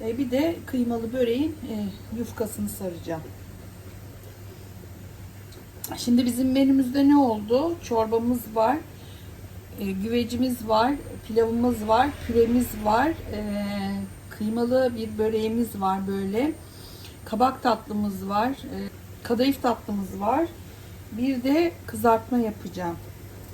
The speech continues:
Kızartmayı da karışık patlıcan, biber,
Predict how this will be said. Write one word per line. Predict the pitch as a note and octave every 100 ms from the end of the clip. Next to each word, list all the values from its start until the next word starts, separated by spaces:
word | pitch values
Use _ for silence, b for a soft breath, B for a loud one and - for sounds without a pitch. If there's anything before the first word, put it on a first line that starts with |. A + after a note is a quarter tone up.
| -
Kızartmayı | G#3+ G#3 G#3 G#3+ - A3 A3 A3
da | A3 C4 C#4+ - B B B -
karışık | - A#3+ A3 - F#3+ - -
patlıcan, | A3 G#3+ - G3 F#3 F#3 G3
biber, | A3 G#3 F#3+ G#3+